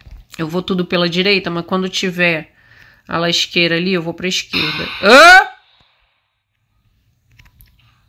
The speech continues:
Ah lá, o problema é que a Angelin-, a Slendrina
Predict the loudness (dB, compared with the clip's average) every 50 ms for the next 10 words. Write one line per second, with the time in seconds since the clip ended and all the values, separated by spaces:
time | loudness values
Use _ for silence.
0 | -20 -20 _ _ -20 -20 -20 _ -2 0 2 4 4 4 4 4 2 -2 -6 -10
1 | -8 -8 -8 -6 -2 0 2 4 4 4 4 2 0 -2 -2 -4 -6 -8 -8 -6
2 | -6 -6 -4 -4 -4 -2 -2 -2 -2 -2 -4 -4 -4 -4 -6 -4 0 0 0 0
3 | 0 -2 -2 -4 -4 -4 -4 -4 -2 -2 -2 -2 -2 -2 -4 -4 -6 -10